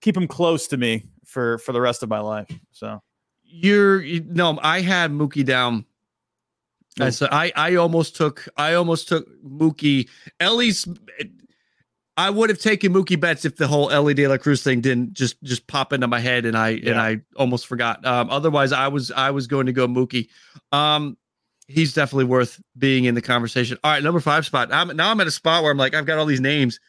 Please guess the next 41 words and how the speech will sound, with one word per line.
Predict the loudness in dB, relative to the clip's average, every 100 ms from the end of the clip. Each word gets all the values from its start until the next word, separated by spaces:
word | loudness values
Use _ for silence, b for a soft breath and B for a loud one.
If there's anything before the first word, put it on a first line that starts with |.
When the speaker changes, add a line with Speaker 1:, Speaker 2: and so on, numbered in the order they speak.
| b b b
Speaker 2:
and | -2
I | 0
have | -2
to | -2
pick | -4 -4
one, | 0 2 2 -2
one | 0 0 2
last | 0 0
player. | 0 0
And | 0
Bryce | 0 0 -2
is | -6 -8 -12
certainly | -4 -2 0
on | 0 0
the | 0
list. | 0 0 -6 -16 _ _ _ _ -4
Um, | 0 2 2 -2 -6 _ _ -2
I, | 0 0
I'm | -4
telling | 0 0 0
you, | -2 0
I | 0
like | 0 -2
Pete | 0 0
Alonso. | 2 2 2 -2
Pete's | -2 -4 -4 0
on | 0
the | 2
list, | 2 0
but | 0
I'm | 2
not, | 0 0
I'm | -2
not | 0 -2
gonna | 0
go | 2 0
Pete. | 0 0 0 -2 _ _ _ _ _ _ _ -8
Speaker 1:
That's | -4
a |
fun | 0 0 2
one. | -2